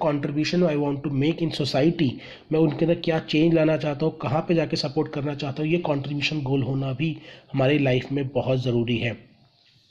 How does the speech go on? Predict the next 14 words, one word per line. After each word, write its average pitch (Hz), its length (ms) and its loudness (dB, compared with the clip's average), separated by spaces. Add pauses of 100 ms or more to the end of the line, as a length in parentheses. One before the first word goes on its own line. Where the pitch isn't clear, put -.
(140)
मैंने 185 320 2 (400)
अपने 165 280 4
गोल्स 151 320 4
इन 147 120 4
चीज़ों 147 260 2
के 147 140 -2
लिए 143 100 2
सेट 143 200 -4
कर 143 160 -4
लिए 143 220 -2
हैं। 143 240 0
I 131 300 2
and 123 160 0
wish 180 180 4